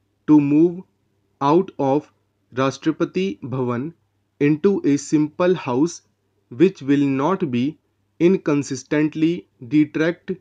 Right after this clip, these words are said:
from the dignity of the high office of the President of India. I will also effect considerable reduction of expenditure at Rashtrapati Bhavan.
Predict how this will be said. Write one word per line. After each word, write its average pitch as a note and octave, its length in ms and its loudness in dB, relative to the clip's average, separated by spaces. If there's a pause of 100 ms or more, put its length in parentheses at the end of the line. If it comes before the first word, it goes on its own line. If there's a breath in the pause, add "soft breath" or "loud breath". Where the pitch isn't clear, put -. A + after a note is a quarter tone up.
(460)
from D3+ 240 2
the D3 140 2
dignity D3+ 800 0
of C#3 280 -4
the C#3+ 280 0 (360)
high F3 420 2
office F3 540 -4 (400)
of C#3 220 0
the C3+ 100 0
President D3+ 640 -4 (260)
of C3 280 -4
India. C#3 460 -2 (1200)
I C#3+ 160 2
will C#3+ 240 0
also D3 460 0
effect E3+ 520 -4 (320)
considerable C#3+ 840 0 (100)
reduction C#3+ 580 -4 (100)
of C#3 320 -2 (460)
expenditure D3 920 -2
at D3 280 -2 (340)
Rashtrapati C#3 720 -2
Bhavan. C3+ 380 -6